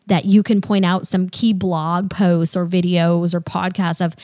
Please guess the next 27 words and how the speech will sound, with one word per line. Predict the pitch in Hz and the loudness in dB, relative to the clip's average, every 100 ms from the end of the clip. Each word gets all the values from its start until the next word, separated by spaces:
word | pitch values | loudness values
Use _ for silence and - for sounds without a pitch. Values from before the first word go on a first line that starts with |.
| - - | -20 -8
you | 190 | 0
know, | 185 | 4
maybe | 190 185 | 6 6
some | 190 190 185 | 2 2 2
of | |
the | 175 | 2
leaders | 175 180 190 190 175 160 - | -2 0 0 0 0 -2 -6
who | - 220 190 190 - | -4 2 4 4 0
are | 175 | -4
buying | 170 165 156 | -2 0 0
into | 165 196 214 208 | 2 4 2 0
these | 170 156 - | -2 -2 -4
things | 170 165 | -4 -2
already | 165 165 175 196 233 170 | -2 -2 0 0 0 2
and | 175 | 2
using | 185 226 220 185 | 4 4 2 0
them. | 160 - 151 - - - - | -2 -6 -8 -10 -18 -18 -6
So | - | 2
one | 220 220 262 330 | 2 2 0 -2
good | 359 277 | -2 -4
thing | 247 214 | -2 -2
to | - 170 | -2 -6
do | 170 87 - | -6 -6 -2
would | 185 175 | 0 2
be | 208 190 | 2 2
to | - 190 | 0 0
identify | 185 185 202 233 302 - 175 160 156 | 0 0 2 0 0 -2 -2 -2 -4